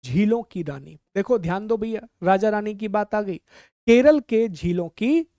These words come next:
रानी किसे कहा जाता है, कमेंट करके बताओ। तो सर सस्थमकोटा झील को,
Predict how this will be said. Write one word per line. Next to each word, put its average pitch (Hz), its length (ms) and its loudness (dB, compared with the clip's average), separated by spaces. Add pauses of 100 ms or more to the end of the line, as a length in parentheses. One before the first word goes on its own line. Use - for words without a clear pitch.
रानी 147 340 -2 (160)
किसे 302 280 -2
कहा 254 220 0
जाता 233 280 -4
है, 175 180 -12
कमेंट 226 300 -2
करके 226 260 -4
बताओ। - 300 -8 (400)
तो 240 80 2
सर 202 360 2 (260)
सस्थमकोटा 247 1300 -4
झील 170 380 -2
को, - 220 -16